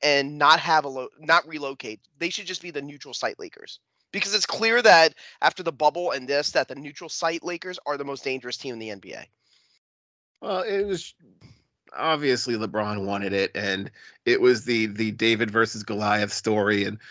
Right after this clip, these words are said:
Speaker 2: the Pacers were the feel-good story because they, like you said, they weren't supposed to be good, and
Speaker 1: Halliburton's
Speaker 2: Halliburton is
Speaker 1: fantastic,
Speaker 2: just
Speaker 1: yeah.
Speaker 2: overachieving to, to, um, yeah, he's really just M I, M I P.
Speaker 1: Was
Speaker 2: Hold
Speaker 1: there
Speaker 2: on.
Speaker 1: anyone else there other,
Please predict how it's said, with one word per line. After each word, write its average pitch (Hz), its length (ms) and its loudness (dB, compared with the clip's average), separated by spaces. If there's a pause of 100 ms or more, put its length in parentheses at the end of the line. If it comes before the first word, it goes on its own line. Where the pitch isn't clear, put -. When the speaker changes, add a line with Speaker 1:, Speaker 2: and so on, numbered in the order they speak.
(120)
Speaker 2:
the 127 100 -2
Pacers 147 400 2
were 143 60 -2
the 135 80 -2
feel-good 120 400 0
story 110 340 0
because 107 260 -2
they, 113 160 -2
like 113 180 -4
you 127 60 -2
said, 98 140 -2
they 95 60 -4
weren't 104 160 -4
supposed 110 140 -4
to 139 120 0
be - 0 -
good, 110 440 4
and 104 180 -2 (120)
Speaker 1:
Halliburton's 180 240 8
Speaker 2:
Halliburton 131 580 4
is 120 160 -2
Speaker 1:
fantastic, 117 120 -8
Speaker 2:
just 117 340 0
Speaker 1:
yeah. 120 60 -8
Speaker 2:
overachieving 117 1000 -4
to, 98 320 -6 (440)
to, 104 260 -4
um, 131 140 -6
yeah, 185 200 -4
he's 185 260 0
really 190 280 4
just - 320 0
M 127 120 2
I, 110 340 0
M 120 140 -2
I 104 100 0
P. 107 360 -6
Speaker 1:
Was 202 140 -2
Speaker 2:
Hold 214 40 0
Speaker 1:
there 233 80 6
Speaker 2:
on. 233 80 4
Speaker 1:
anyone 233 220 -2
else 196 220 4
there 208 280 2 (100)
other, 202 280 -2